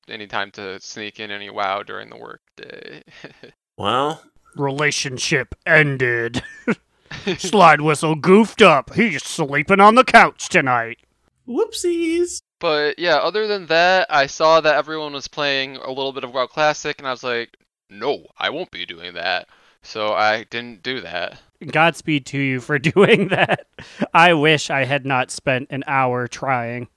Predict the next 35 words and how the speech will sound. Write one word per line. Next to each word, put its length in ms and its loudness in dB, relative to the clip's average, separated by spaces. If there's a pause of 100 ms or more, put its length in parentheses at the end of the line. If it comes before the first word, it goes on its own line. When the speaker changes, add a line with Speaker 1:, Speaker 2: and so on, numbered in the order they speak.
Speaker 2:
I 60 -4
think 200 -2
I'm 80 -4
still 300 -4
going 360 -2
to 360 -2
force 420 -6
myself 500 -4 (340)
to 540 -4 (400)
get 180 -2
him 240 -6
to 140 -14
max 280 -4
level, 360 -6 (460)
just 240 -4
because 320 -6
I, 120 -2
A, 320 -2
hate 200 -6
myself, 420 -4
and 160 -10
B, 440 -8 (1000)
I 100 -2
wanna 360 -2
be 200 -4
able 180 -2
to 60 0
say 180 -2
it's 140 -6
boring 640 -4
at 240 -4
<laughs> 40 -8
max 300 -6
level. 380 -4 (260)
<laughs> 560 -4